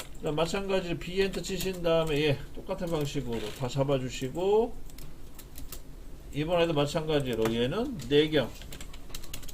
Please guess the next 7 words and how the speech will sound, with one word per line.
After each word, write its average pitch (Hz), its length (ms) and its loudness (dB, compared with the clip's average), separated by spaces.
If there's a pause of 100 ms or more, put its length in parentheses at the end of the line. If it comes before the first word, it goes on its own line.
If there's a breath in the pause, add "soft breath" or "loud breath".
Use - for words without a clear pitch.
(760)
내경 147 320 0
삼십, 151 720 -2 (240)
삼십이란 220 420 -2
건 185 100 -2
번호에 175 360 4
두면 147 220 4
번호, 131 440 4